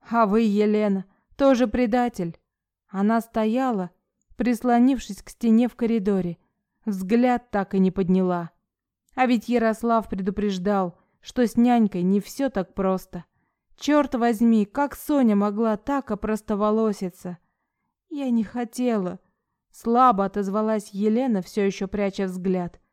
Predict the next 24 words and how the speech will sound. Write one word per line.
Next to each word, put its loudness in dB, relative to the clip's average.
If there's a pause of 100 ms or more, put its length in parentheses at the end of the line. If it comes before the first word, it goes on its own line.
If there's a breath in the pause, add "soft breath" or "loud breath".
(480)
"Но -4
они 2
угрожали 0
моей 0
дочери, 0
у -4
меня 0
не 2
было 2
выбора". -4 (680)
Было 2
или 2
не 2
было, -6 (500)
это 2
уже 2
не 4
важно, -4 (420)
ведь -2
дело 2
сделано. 0 (340)
Лада 4
вышла -2
вперед, -2